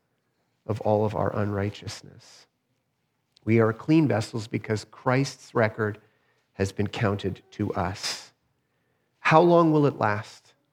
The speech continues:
We started by talking about how many good things in our lives, wonderful, wonderful memories that we have, things that were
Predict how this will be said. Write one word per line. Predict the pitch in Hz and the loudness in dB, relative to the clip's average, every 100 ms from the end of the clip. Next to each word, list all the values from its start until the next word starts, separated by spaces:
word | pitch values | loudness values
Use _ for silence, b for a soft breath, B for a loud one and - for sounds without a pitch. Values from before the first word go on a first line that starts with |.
| _ _ _ _ _ _ _ _ _ _ _ _ _ _ _ | _ _ _ _ _ _ _ _ _ _ _ _ _ _ _
We | 123 131 | 0 2
started | - 151 160 139 | 4 4 6 4
by | 123 | 2
talking | 120 135 123 127 | 4 4 4 2
about | 120 123 | 0 2
how | 123 123 | 2 4
many | 123 139 165 | 4 6 4
good | 147 143 135 | 4 0 0
things | - 131 123 | 0 2 2
in | - 120 | 0 2
our | 117 | 2
lives, | 117 110 107 107 - b b | 2 0 0 -4 -10 b b
wonderful, | - 117 151 175 165 151 131 120 | 0 6 6 6 4 2 0 2
wonderful | 120 135 147 143 - | 2 4 4 2 0
memories | 123 120 127 127 117 | 2 2 2 2 0
that | 113 110 | -2 -2
we | 120 110 | -2 -2
have, | 107 107 | -4 -6
things | - 139 139 - | 0 2 2 2
that | 123 | 0
were | 131 127 | 2 0